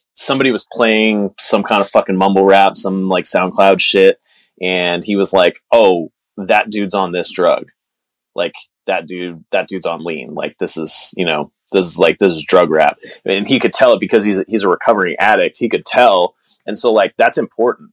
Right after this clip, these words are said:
you know, that tells, like, that tells a piece of history in the same way that, like, um, archaeologists will, will, like, dig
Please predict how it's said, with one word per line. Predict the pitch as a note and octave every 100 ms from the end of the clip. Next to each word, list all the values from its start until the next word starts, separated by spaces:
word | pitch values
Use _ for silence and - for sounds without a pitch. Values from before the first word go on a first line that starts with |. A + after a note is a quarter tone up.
| _
you | -
know, | F#2 F2+
that | A2 B2+
tells, | - B2 A2+ G2
like, | A2 G2
that | G#2
tells | - C3+ G#2+
a |
piece | - B2 A2
of | D#2+
history | - A2 - D2+ A#1+ _ _ _ -
in | A2
the |
same | G2+ G#2+ G#2+
way | G#2+ G#2
that, | E2
like, | F2+ F2+ _ _ _ _ _
um, | F2 F2 E2+ E2
archaeologists | A2 G2+ G#2 G2+ G2+ F#2 E2+
will, | F#2+ F#2 E2+
will, | F2+ F#2+ F2+
like, | E2+ - - _ G#2
dig | F#2+ G#2